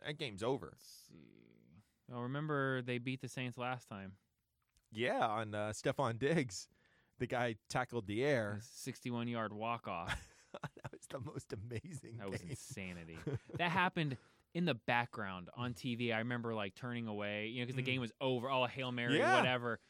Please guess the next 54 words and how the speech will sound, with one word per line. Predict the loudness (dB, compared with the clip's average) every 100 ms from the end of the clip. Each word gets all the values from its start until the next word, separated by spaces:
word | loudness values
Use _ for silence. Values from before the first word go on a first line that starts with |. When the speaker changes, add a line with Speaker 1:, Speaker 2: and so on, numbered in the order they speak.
| _ _ _ _ _ _ -8
Speaker 2:
Oh, | -6 -4 -2
my | -2
God. | 0 2 2
You |
Speaker 1:
Yeah. | 2
Speaker 2:
turn | 4
back | 6 6
around, | 4 4 4 2
and |
you're | 0
like, | 0 -2 -4
"No." | -4 -4 -4 -10 _
Speaker 1:
And | -8
it's | -4 -2
like, | -2 2
just | 4 4 4
don't | 2 2 -4 4
let | 6 4
'em | 0
catch | -6 -4 -2
the | 4
ball. | 8 8 8 6
Let | 4 2
'em | 2
catch | -2 -2
the | 0
ball, | 4 2
but | 2
tackle | -2 0 2
'em | 2 2
in | 2
bounds. | 4 4 0 -4
And | 0
then | 0 -2
you | 0
don't | 2 2
even | -2 -6
tackle | -6 -6 -2 -2
'em. | -2 -4 -16 _ _ _ _ -20 _ _ _ -20 _ _ _ _ 0
All |
right, | 0 -2 -12 -20 -20 -6
I | -4
think, | -2 -4 -2
what | 0 2
was | 0 -2
it? | 4
'Cause | 6 8
what | 6
was | 6 2
the | 0
difference? | 0 2 2 0 -4 -12 -16 -4 2
'Cause | 6
they | 6
could've, | 8 6 4